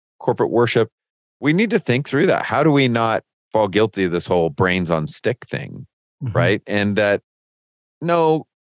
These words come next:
Speaker 1: corporate worship isn't a gymnasium. It's not about just running around. But at the same time, we need to live in light of our bodies. I, one of the things I didn't plan on researching and writing about in the book, but I did, and it was a delight, was this whole idea of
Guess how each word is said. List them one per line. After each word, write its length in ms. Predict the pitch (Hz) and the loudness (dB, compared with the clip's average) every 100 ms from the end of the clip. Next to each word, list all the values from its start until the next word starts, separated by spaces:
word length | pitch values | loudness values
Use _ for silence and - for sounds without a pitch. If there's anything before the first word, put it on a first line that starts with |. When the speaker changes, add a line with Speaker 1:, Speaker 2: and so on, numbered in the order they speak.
| _ _ - | _ _ -2
Speaker 1:
corporate 320 | 165 180 123 | 2 2 2
worship 400 | 131 127 127 98 | 2 2 0 -2
isn't 380 | 117 123 127 120 - | -2 0 0 -2 -2
a 100 | 110 | -2
gymnasium. 880 | 101 113 107 98 104 101 104 104 101 | 0 0 0 0 0 0 0 0 0
It's 160 | 95 - | -4 -2
not 220 | 113 113 | -2 0
about 360 | 101 101 104 | 2 2 2
just 220 | - 104 92 | 0 -2 0
running 360 | 95 104 104 | 0 2 0
around. 540 | 95 98 110 85 90 - _ _ _ _ - | 2 0 0 -2 -4 -10 _ _ _ _ -6
But 120 | - | -2
at 60 | 165 | -2
the 60 | |
same 280 | 151 254 285 | 0 0 0
time, 500 | 160 165 175 135 117 101 | 0 2 2 0 -2 -2
we 120 | 139 | 0
need 180 | 147 139 | 2 2
to 80 | 139 | 4
live 200 | 135 131 | 4 4
in 60 | |
light 180 | 131 160 | 2 2
of 80 | 123 | 2
our 100 | 107 | 2
bodies. 220 | 90 90 | 2 2
I, 240 | 120 170 147 | 2 2 2
one 240 | 143 156 | 2 2
of 60 | 151 | 2
the 60 | |
things 220 | 127 143 127 | 0 -2 0
I 160 | 127 - _ 120 | 0 -2 _ -2
didn't 400 | 143 156 147 - | 0 2 0 -2
plan 220 | 131 139 | -2 0
on 240 | 127 110 - | 0 -2 -8
researching 540 | 101 120 123 131 120 113 | -4 -2 0 0 0 -2
and 100 | 98 | 0
writing 240 | 110 113 | 2 2
about 160 | 104 104 | 2 0
in 80 | 101 | 0
the 80 | |
book, 220 | 90 151 - | 0 0 0
but 140 | 107 | 0
I 80 | 92 | 2
did, 260 | 82 165 147 | 2 0 2
and 80 | |
it 40 | 104 | -2
was 180 | 92 139 | -4 -6
a 40 | |
delight, 360 | 117 113 170 104 | 0 2 2 0
was 160 | 95 | 0
this 160 | 98 - | -2 -2
whole 160 | 113 | 2
idea 320 | 104 90 95 | 2 2 2
of 60 | 82 | 0